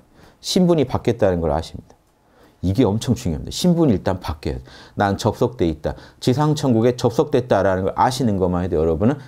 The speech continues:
하나님 자녀가 됩니다. 근데 온전한 자녀라고 아직 말하기는 부끄럽죠. 하지만 접속에 있다는 게 이게 위대한 겁니다. 그러니까 집에서 틈틈이 몰라라도 하고 계셔야 돼요. 노는이 몰라 하세요. 그럼 접속해 있는 거예요.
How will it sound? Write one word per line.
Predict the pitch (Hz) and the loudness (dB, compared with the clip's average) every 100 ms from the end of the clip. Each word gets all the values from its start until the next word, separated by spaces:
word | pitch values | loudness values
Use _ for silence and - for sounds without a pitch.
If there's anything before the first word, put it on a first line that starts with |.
| - | -10
하나님 | - 127 123 95 | -4 0 0 -2
자녀가 | 87 82 78 80 | -2 -4 -2 -4
됩니다. | - 78 69 - _ _ _ _ _ _ _ _ _ _ _ _ - | -4 -6 -6 -10 _ _ _ _ _ _ _ _ _ _ _ _ -4
근데 | 101 | -2
온전한 | 80 107 127 139 143 123 | 2 2 2 2 2 0
자녀라고 | 104 95 98 98 87 | 0 0 2 2 0
아직 | 82 92 | -2 -2
말하기는 | 76 82 90 87 107 | -2 -2 -2 -2 -4
부끄럽죠. | - - 131 - | -2 0 0 -2
하지만 | 131 156 170 143 - _ | 0 2 0 -2 -16 _
접속에 | - 151 196 160 | -2 2 4 4
있다는 | 127 127 110 98 | 2 2 0 2
게 | 95 | 0
이게 | 92 98 95 | 0 2 2
위대한 | 117 120 87 78 | 2 2 -2 -6
겁니다. | 67 71 | -8 -2
그러니까 | 107 104 127 127 - - - | 0 2 0 -4 -16 -20 -8
집에서 | - 113 123 123 | -2 0 2 0
틈틈이 | 190 175 165 95 | -2 0 2 4
몰라라도 | 104 190 175 143 123 | 4 4 4 2 0
하고 | 139 131 | 2 0
계셔야 | 90 71 | 0 -4
돼요. | 71 71 | -8 0
노는이 | 123 165 156 135 | 2 2 2 2
몰라 | 107 131 127 | 2 2 0
하세요. | 104 - 65 57 - _ _ _ _ _ _ _ _ _ _ _ _ | -2 -6 -10 -10 -20 _ _ _ _ _ _ _ _ _ _ _ _
그럼 | 117 | -2
접속해 | 113 104 127 117 | 0 0 0 -2
있는 | 80 67 | -4 -4
거예요. | - | -12